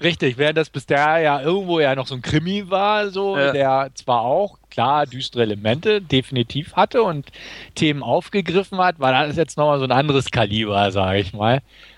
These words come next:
Speaker 1: Ähm, einfach das Batting Practice oder so, ähm,
Speaker 2: Ja.
Speaker 1: was er da mit den Mädels angestellt hat, wo man auch schon schlucken musste, ne? Also selbst als gehärteter Genre-Fan,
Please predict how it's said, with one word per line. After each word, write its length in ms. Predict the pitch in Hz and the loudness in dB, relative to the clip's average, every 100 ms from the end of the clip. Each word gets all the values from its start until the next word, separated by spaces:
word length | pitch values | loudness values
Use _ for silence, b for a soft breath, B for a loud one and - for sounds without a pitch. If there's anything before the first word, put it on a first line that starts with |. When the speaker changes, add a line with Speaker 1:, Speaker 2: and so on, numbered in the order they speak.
| B | B
Speaker 1:
Ähm, 480 | 110 110 110 113 113 | 0 2 2 0 -8
einfach 260 | 110 113 113 | -4 0 2
das 160 | 110 - | 0 0
Batting 360 | 120 117 131 | -2 0 -2
Practice 580 | - 139 120 - 147 127 | -2 0 0 2 -2 0
oder 240 | 139 120 117 | 0 0 2
so, 240 | 127 135 B B B B | 0 -2 B B B B
ähm, 340 | 127 110 107 110 | 0 2 2 2
Speaker 2:
Ja. 140 | 143 | 0
Speaker 1:
was 240 | 113 107 - | 0 -2 0
er 60 | |
da 100 | 117 | 0
mit 160 | 117 120 | 2 0
den 120 | 120 | 0
Mädels 280 | 123 127 123 | 0 0 0
angestellt 640 | 131 131 139 - 131 131 | 0 2 0 0 0 2
hat, 180 | 135 123 | 2 0
wo 640 | 139 156 147 143 147 147 | -2 -10 -12 -2 2 2
man 240 | 139 143 139 | 2 2 2
auch 220 | 139 151 | 4 2
schon 220 | - 160 | 0 0
schlucken 400 | 143 160 151 120 | 0 0 -2 -2
musste, 480 | 107 110 - 107 101 | 0 0 0 0 0
ne? 320 | 123 185 185 | 2 0 -2
Also 240 | - 131 120 | -2 -2 0
selbst 440 | 117 120 - - | 0 0 -2 -4
als 280 | 131 117 - | -2 -2 -2
gehärteter 520 | 120 117 117 120 110 | 2 2 2 2 0
Genre-Fan, 680 | 107 113 117 120 - 139 | 2 2 2 -2 0 0